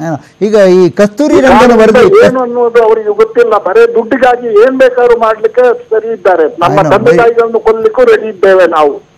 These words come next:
Speaker 1: very unfortunate.
Speaker 2: ದುಡ್ಡೊಂದು ಆಗ್ಬೇಕಷ್ಟೇ.
Speaker 1: ಈಗ ಒಂದು ಪರಿಹಾರ, ಒಂದು ಆಶಾ, ಆಶಾ ಕಿರಣ ಅಂತ ನೋಡೋದಾದ್ರೆ, ಕಸ್ತೂರಿ ರಂಗನ್ ವರದ-, ವರದಿ ಏನಾರು ಅನುಷ್ಠಾನಕ್ಕೆ ಬಂದ್ರೆ ಒಂದಿಷ್ಟು ಕಾಡು ಉಳಿಬಹುದಾ?
Speaker 2: ಖಂಡಿತ ಉಳಿಯುತ್ತದೆ, ಬರ್ಬೇಕು.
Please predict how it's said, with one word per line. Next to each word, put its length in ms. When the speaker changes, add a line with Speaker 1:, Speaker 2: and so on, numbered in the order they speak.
Speaker 1:
very 180
unfortunate. 340
Speaker 2:
ದುಡ್ಡೊಂದು 340
ಆಗ್ಬೇಕಷ್ಟೇ. 800
Speaker 1:
ಈಗ 120
ಒಂದು 280
ಪರಿಹಾರ, 400
ಒಂದು 160
ಆಶಾ, 480
ಆಶಾ 300
ಕಿರಣ 300
ಅಂತ 180
ನೋಡೋದಾದ್ರೆ, 460
ಕಸ್ತೂರಿ 480
ರಂಗನ್ 300
ವರದ-, 500
ವರದಿ 240
ಏನಾರು 320
ಅನುಷ್ಠಾನಕ್ಕೆ 600
ಬಂದ್ರೆ 260
ಒಂದಿಷ್ಟು 320
ಕಾಡು 260
ಉಳಿಬಹುದಾ? 440
Speaker 2:
ಖಂಡಿತ 500
ಉಳಿಯುತ್ತದೆ, 520
ಬರ್ಬೇಕು. 600